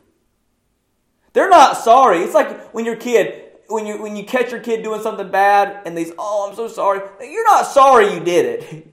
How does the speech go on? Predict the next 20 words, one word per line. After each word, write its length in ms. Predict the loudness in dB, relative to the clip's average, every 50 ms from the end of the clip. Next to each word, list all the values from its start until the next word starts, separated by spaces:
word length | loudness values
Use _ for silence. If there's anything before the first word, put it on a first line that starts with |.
| _ _
<laughs> 120 | _ _
You're 80 | -8 -4
sorry 300 | 2 6 8 8 8 6
you 80 | 6 2
got 260 | 2 2 2 -4 -6
caught. 580 | 2 6 8 8 8 6 4 0 -8 -16 -20 -20 _ _ _ _ _ _ _ _ _ _
Right? 140 | 0 2 4
There's 160 | 6 6 4
a 160 | 4 -2 -4
difference 500 | -2 2 2 2 2 2 -4 -6 -6 -6 -6
there. 180 | -6 -4 0
That's 200 | 0 0 0 2
not 220 | 4 4 4 4 2
repentance. 560 | -2 -2 -2 -4 -4 -4 -8 -14 -16 -20 _ _ _ _ _ _ _ _ _ _ _ _ _ _ _ _ _ _ -6
This 280 | 0 0 0 0 0
is 600 | -2 -8 -2 4 4 4 4 4 -2 -10 -14 -16 -12
worldly 800 | -8 0 4 6 8 8 8 8 6 6 6 2 -2 -4 -6 -8
grief, 320 | -10 -10 -10 -10 -10 -8
worldly 460 | -6 -2 0 2 2 0 -2 -4 -10
sorrow. 720 | -8 -4 -2 0 0 0 2 0 0 -2 -2 -10 -18 -20